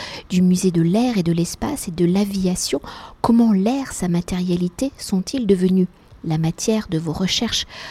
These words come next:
communes ? Quelles sont les dimensions de l'air que vous avez choisi d'explorer ? Quelles ont été vos réflexions justement pour capturer cette matière invisible et impalpable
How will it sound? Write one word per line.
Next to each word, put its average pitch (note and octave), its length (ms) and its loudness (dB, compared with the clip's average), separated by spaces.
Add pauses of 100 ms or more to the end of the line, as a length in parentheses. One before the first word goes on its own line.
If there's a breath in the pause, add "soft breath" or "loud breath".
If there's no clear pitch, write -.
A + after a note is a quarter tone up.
(180 loud breath)
communes ? A#3+ 400 6
Quelles G3+ 220 0
sont - 180 -2
les G#3+ 140 0
dimensions A3+ 580 0
de F#3 140 2
l'air A3 360 0
que - 120 -2
vous F3+ 200 -2
avez F3 200 0
choisi F3+ 440 -2 (460 loud breath)
d'explorer ? F#3+ 680 0
Quelles A3+ 320 -2
ont A#3 60 4
été A#3 260 -2 (480 loud breath)
vos F3 140 2
réflexions D4 760 0
justement G#3+ 540 -2
pour - 200 -2
capturer G3+ 580 0 (200)
cette - 280 -4
matière F#3 420 0 (200)
invisible G3 600 0
et - 120 -4
impalpable G3+ 760 -2